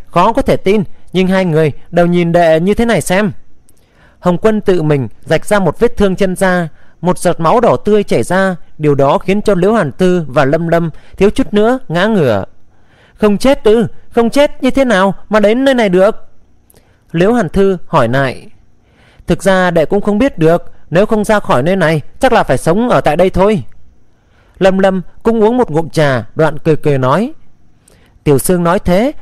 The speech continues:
có nghĩa là chúng ta phải ở đây sống cho tốt là được rồi." "Không chỉ có mình đệ đâu, còn có mấy người đều không chết, cũng bị tiến vào nơi này. Bọn họ cũng không biết tại sao lại có mặt ở chỗ này." Hồng Quân cảm thán nói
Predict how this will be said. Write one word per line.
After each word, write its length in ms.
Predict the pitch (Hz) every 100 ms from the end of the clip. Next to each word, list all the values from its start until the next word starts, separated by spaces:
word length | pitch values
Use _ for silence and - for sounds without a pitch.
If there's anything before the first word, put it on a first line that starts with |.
| -
có 100 | 233
nghĩa 320 | 226 233 277
là 140 | 262 165
chúng 200 | - 226
ta 280 | 202 220 175 - -
phải 220 | 180 143
ở 80 | 131
đây 200 | 202 202
sống 240 | - 220
cho 80 | 226
tốt 220 | - 285
là 120 | 233
được 220 | 147 147 -
rồi." 300 | 143 165 110 - - - - _ _ _ _ _
"Không 180 | - 185
chỉ 200 | - 127
có 140 | -
mình 200 | 190 151
đệ 160 | 139 131
đâu, 300 | 143 196 214 - - -
còn 140 | 175
có 120 | 208
mấy 160 | 208 240
người 340 | 247 165 160 - -
đều 220 | 165 147
không 200 | 196 190
chết, 240 | - 294 - - -
cũng 160 | 240 233
bị 180 | 196
tiến 220 | 175 202 254
vào 140 | 165
nơi 160 | 190 202
này. 260 | 170 175 - - -
Bọn 180 | 165 165
họ 200 | 165 147
cũng 160 | 196 214
không 160 | 208
biết 160 | 233 277
tại 160 | 175 143
sao 300 | 170 196 - -
lại 160 | - -
có 100 | 240
mặt 220 | 220 -
ở 140 | -
chỗ 160 | 131 233
này." 320 | 190 165 147 - - - - - _ _ _ _ _ _ _ _ _ _
Hồng 220 | - 147
Quân 280 | 135 190 180
cảm 240 | - 127 110
thán 240 | 131 180
nói 280 | 170 175